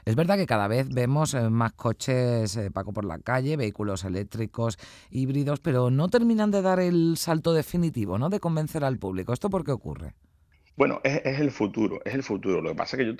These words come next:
Speaker 2: creo que todavía no hay medios para, para que ese, para que esa movilidad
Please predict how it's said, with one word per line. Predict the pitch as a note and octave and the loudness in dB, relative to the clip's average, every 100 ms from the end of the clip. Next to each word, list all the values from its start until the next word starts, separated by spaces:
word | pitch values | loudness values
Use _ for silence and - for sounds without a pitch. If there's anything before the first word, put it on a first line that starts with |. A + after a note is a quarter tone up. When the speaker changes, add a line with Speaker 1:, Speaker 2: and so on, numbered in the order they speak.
| - | -8
Speaker 2:
creo | G2+ A#2+ | -4 -2
que | G2+ | -2
todavía | F2+ E2+ G#2 | -4 -4 -4
no | A2+ G2 | -4 -4
hay | F2 F2 | -4 -4
medios | F2 F2 G2 A2 | -6 -6 -8 -10
para, | - F#2+ G#2 A2 _ _ _ _ | -6 0 0 -2 _ _ _ _
para | F2+ E2+ | 2 2
que | - F2+ | 0 -2
ese, | D#2+ G#2 G2+ F#2 E2+ E2 D#2+ | -2 0 0 2 -2 -6 -8
para | E2 E2 | -8 -8
que | D#2 | -6
esa | - | -4
movilidad | G2 F#2+ F#2 F2 F2+ F#2+ | -2 0 0 0 0 -2